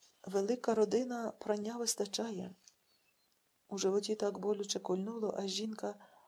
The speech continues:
голосно зойкнула, схопилася за низ живота, присіла.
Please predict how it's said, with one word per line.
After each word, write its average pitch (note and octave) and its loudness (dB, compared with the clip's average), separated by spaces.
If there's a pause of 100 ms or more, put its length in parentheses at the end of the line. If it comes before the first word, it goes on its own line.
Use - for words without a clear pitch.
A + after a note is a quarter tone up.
голосно G#3+ 4
зойкнула, G3 0
схопилася G#3+ 2
за G3 0
низ G3+ -4
живота, F#3+ -4 (380)
присіла. G#3+ 2